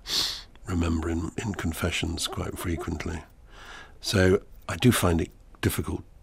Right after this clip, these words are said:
to forgive people. I find it particularly difficult to forgive people who've lied, um, or who've been hypocritical. Um, that I find,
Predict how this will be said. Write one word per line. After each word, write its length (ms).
to 80
forgive 380
people. 240
I 100
find 200
it 180
particularly 460
difficult 320
to 40
forgive 440
people 500
who've 200
lied, 600
um, 460
or 160
who've 260
been 360
hypocritical. 760
Um, 600
that 200
I 100
find, 480